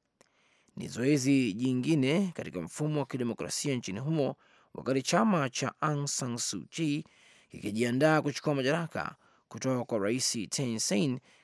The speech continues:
katika sherehe zitakazofanyika Machi thelathini, ambayo inamaliza miongo kadhaa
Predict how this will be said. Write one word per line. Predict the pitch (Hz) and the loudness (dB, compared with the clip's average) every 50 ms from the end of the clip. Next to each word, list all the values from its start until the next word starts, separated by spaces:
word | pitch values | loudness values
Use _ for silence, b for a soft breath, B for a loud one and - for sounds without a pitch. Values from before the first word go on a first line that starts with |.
| b - | b -12
katika | - - - - | -12 -8 -6 -4
sherehe | - - 117 113 120 135 139 139 139 | -4 -2 0 2 4 6 6 6 4
zitakazofanyika | 120 127 123 113 123 131 123 131 127 - 127 135 165 170 - - 156 139 135 | 2 -2 -4 -4 -4 -4 -4 -4 -6 -6 -4 -2 -2 -2 -2 -2 -2 -2 0
Machi | 139 139 139 135 131 - - - 113 110 | 0 -2 -2 -4 -6 -8 -8 -8 -8 -8
thelathini, | - 120 90 78 - - - 185 175 143 123 135 b b b b b b b b b - | -8 -8 -8 -8 -8 -2 0 2 2 2 2 -2 b b b b b b b b b -12
ambayo | - - 90 95 110 113 | -10 -6 -4 -2 -2 0
inamaliza | 113 117 117 120 127 143 151 131 135 139 | 0 0 0 0 2 2 2 2 2 2
miongo | 131 127 123 127 151 185 196 185 170 | 2 2 2 2 2 2 2 0 0
kadhaa | - 170 156 139 170 175 156 127 123 87 | -2 -4 -2 0 0 2 4 4 2 2